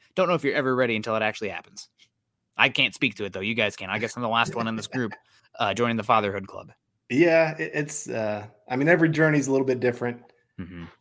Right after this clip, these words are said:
Speaker 2: I, I remember my, like, real moment of welcome to parenthood is a couple weeks after bringing our daughter home,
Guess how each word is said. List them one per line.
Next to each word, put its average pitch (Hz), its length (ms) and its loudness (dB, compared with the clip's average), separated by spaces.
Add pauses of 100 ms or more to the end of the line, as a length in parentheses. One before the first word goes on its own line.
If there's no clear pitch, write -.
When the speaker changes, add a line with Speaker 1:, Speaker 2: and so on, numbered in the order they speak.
Speaker 2:
I, 110 120 0
I 110 100 -2
remember 127 320 0
my, 120 480 4 (340)
like, - 340 -6 (1120)
real 156 360 8
moment 147 340 6
of 117 180 2
welcome 131 320 4
to 120 100 -2
parenthood 123 680 0 (580)
is 113 160 -6
a 104 40 -8
couple 127 280 2
weeks 123 240 -2
after 120 240 0
bringing 120 280 0
our 110 100 0
daughter 117 300 4
home, 117 400 0